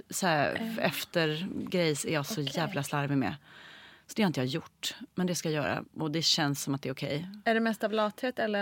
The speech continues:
Speaker 2: är, är man för att, är det
Speaker 1: Både
Speaker 2: för att du är
Speaker 1: och.
Speaker 2: rädd för
Speaker 1: Ja,
Speaker 2: något?
Speaker 1: precis, både och. Eh, lat och tänk om hon säger att: "Nej, men här har de ju sytt ihop muffen med någonting."
Speaker 2: Mm.
Speaker 1: Eh, att det skulle vara jobbigt. Och, och sen hela så här,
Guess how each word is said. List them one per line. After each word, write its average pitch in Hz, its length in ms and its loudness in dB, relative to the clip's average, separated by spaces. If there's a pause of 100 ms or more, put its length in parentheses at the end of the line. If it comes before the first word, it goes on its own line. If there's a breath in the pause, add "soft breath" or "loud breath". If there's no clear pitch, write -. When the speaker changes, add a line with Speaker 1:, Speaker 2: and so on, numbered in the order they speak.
(160)
Speaker 2:
är, 190 260 -2
är 202 140 -4
man 190 180 -4
för - 120 -10
att, 185 80 -8 (180)
är - 120 -2
det 233 60 6
Speaker 1:
Både 294 180 8
Speaker 2:
för 294 100 8
att 208 40 8
du 240 60 8
är 247 60 6
Speaker 1:
och. 208 60 0
Speaker 2:
rädd - 80 -2
för - 120 -8
Speaker 1:
Ja, 233 120 8 (160)
Speaker 2:
något? 247 100 0
Speaker 1:
precis, 208 400 2
både 185 220 4
och. - 280 -4
Eh, 170 260 2 (560 loud breath)
lat 254 720 4 (400)
och - 520 -2 (120)
tänk 190 480 2
om 160 120 4
hon 156 200 4
säger 143 480 0
att: 143 160 -4
"Nej, 151 80 0
men 151 100 0
här 214 480 4
har 208 120 6
de 180 100 4
ju 170 60 0
sytt - 320 -4
ihop 147 280 2
muffen 143 440 4
med 131 220 4
någonting." 127 540 0
Speaker 2:
Mm. 226 180 0 (680 loud breath)
Speaker 1:
Eh, 160 80 0
att 147 60 -6
det 147 80 -2
skulle 147 200 -6
vara 156 100 -2
jobbigt. 156 840 -2
Och, - 140 -4 (220)
och 285 80 0
sen 233 240 4
hela 208 300 4
så 208 140 -2
här, 180 120 2